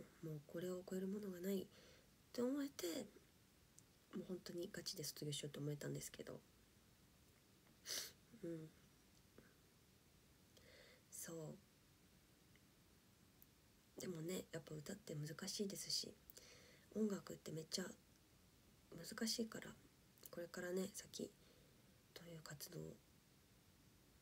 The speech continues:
できるか、ね、わからないですし、ね、やっぱ売れてる売れてないとかが大事っていうか、なんかそれもね、すごくいろんな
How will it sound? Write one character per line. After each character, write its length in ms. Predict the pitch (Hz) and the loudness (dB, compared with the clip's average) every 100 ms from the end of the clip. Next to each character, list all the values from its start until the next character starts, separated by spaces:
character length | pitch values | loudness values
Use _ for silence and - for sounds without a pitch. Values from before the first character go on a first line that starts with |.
| - - - - - - | -20 -20 -20 -20 -14 -4
で 100 | 160 | -2
き 160 | 147 165 | 0 0
る 100 | 147 | 0
か、 160 | - - - - - - - - - - - - | -4 -8 -10 -16 -20 -20 -20 -20 -20 -20 -10 -4
ね、 120 | 160 | -4
わ 100 | 151 | 0
か 160 | - | 8
ら 100 | 214 | 8
な 120 | 214 175 | 8 6
い 80 | |
で 100 | 143 | 0
す 220 | - - - | 2 4 6
し、 240 | 170 - - - - - - - - - - | 6 4 -2 -16 -16 -16 -18 -20 -20 -6 6
ね、 100 | 190 | 6
や 80 | 185 | 6
っ 40 | - | 0
ぱ 80 | - - - - - | -4 -6 -12 -18 -4
売 100 | 160 | 2
れ 120 | 170 | 2
て 180 | - 185 | 2 4
る 140 | 170 | 6
売 40 | 165 | 6
れ 100 | 170 | 6
て 120 | 170 | 4
な 140 | 180 180 | 4 4
い 80 | |
と 100 | 170 | 0
か 140 | - - | -6 -8
が 60 | - - - - - - - - - - - - - - - - | -8 -12 -14 -18 -20 -20 -20 -20 -20 -20 -20 -20 -20 -20 -12 -4
大 180 | 156 | 0
事 120 | 156 160 | 0 0
っ 20 | |
て 180 | - - | -2 -6
い 20 | |
う 40 | |
か、 140 | - - - - - - - - - | -4 -8 -8 -16 -18 -18 -20 -20 -10
な 60 | 185 | -4
ん 20 | |
か 60 | - | 2
そ 120 | 196 | 6
れ 120 | 196 | 8
も 140 | 196 202 | 10 8
ね、 240 | 220 220 - - - - - - - | 8 6 0 -20 -20 -20 -20 -20 -8
す 160 | - 190 | -2 -2
ご 100 | 202 | -4
く 240 | - - - - - - - | -6 -6 -6 -12 -20 -20 -6
い 100 | - | -4
ろ 100 | 175 | 0
ん 100 | |
な 80 | 175 | 0